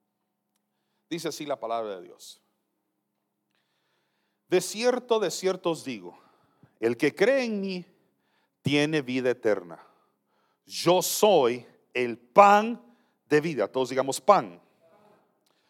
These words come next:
"Vuestros padres comieron el maná en el desierto y murieron.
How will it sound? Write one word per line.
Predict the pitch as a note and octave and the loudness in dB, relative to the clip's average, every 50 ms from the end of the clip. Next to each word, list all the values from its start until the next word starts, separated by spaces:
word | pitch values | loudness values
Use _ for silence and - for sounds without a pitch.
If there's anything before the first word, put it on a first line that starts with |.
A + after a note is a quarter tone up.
| _ _ _ _ _ | _ _ _ _ _
"Vuestros | A#2+ C#3 A3 D#4+ D#4+ - - D#4 D4+ - - | 0 4 4 4 4 2 0 -2 -2 -2 2
padres | - - C4 A#3+ F3+ C#3 B2 A#2+ B2 A#2+ - - - - - _ _ | 4 4 6 6 4 2 0 -2 -4 -4 -6 -8 -10 -12 -16 _ _
comieron | - C#3 C#3+ C#3 D3 E3 G3 B3+ D#4 E4+ E4+ D#4+ | -2 -2 -2 -2 0 0 0 2 2 2 0 2
el | C4+ G#3+ F3 D#3+ | 2 0 0 0
maná | D3+ D3 C#3 C3+ B2+ C#3+ E3 A3+ G#3 D3 C3 C3 C#3 C#3+ - _ _ _ _ _ _ _ _ _ _ _ | 0 0 0 0 0 -2 -2 0 2 2 2 2 0 -2 -4 _ _ _ _ _ _ _ _ _ _ _
en | A2+ A2+ A2 | -12 -10 -8
el | G#2+ G#2 | -8 -6
desierto | G#2+ G#2 - - - G#3 C4+ C#4+ G3+ - - A2+ C#3 F3+ - _ _ _ _ _ _ _ _ | -6 -6 -6 -6 -6 -4 -6 -6 -6 -8 -10 -10 -10 -10 -14 _ _ _ _ _ _ _ _
y | G2+ F#2 | -20 -20
murieron. | F#2 F#2 G2 G#2 G#2 A#2 C#3+ F#3 - - - | -16 -14 -14 -12 -10 -10 -10 -10 -12 -16 -20